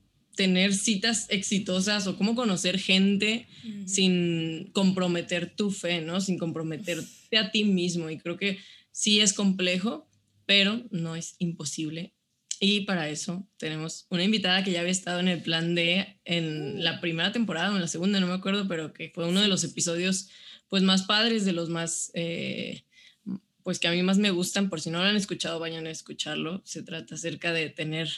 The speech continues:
Speaker 1: más, una relación que una religión. Está muy bueno el episodio, pero ¿quieres presentarla, Clara?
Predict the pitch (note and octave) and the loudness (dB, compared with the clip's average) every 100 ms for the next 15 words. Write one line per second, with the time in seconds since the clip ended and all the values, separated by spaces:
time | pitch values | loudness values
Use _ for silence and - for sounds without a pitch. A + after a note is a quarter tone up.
0 | - - - _ E3+ E3 - F#3 F#3+ F#3 | -10 -20 -20 _ 0 0 2 4 6 6
1 | F3+ D3+ - G3+ G#3+ G#3 E3+ E3 D#3+ E3 | 4 4 2 2 2 0 -2 -2 -2 -2
2 | D3 D3 D3 D3+ D3 D3+ C#3+ D3+ - - | -4 -6 -6 -6 -4 -4 -4 -2 -2 -4
3 | - - - - - - - - - - | -6 -8 -8 -8 -8 -10 -12 -14 -18 -20
4 | _ - F3 - E3 D#3+ D3 E3 E3+ E3+ | _ -4 -2 -2 -2 -2 -4 -4 -4 -4
5 | F3 | -4